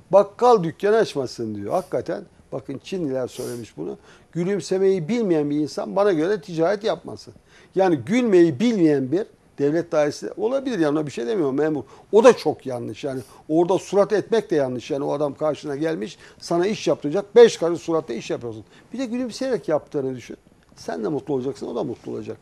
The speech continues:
ama özellikle ticarette yani bireysel işte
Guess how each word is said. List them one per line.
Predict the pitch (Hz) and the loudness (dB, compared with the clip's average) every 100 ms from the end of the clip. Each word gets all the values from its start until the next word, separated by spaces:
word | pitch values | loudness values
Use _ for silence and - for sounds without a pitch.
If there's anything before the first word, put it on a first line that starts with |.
| _ | _
ama | 127 175 170 - _ - 135 | -8 -6 -6 -10 _ -12 -8
özellikle | 127 151 170 202 175 | -2 0 0 -2 -8
ticarette | - 110 120 120 113 117 | -8 -10 -6 -6 -6 -10
yani | 110 107 | -12 -10
bireysel | 120 123 113 226 | -10 -10 -8 -6
işte | 247 - 208 | -6 -6 -4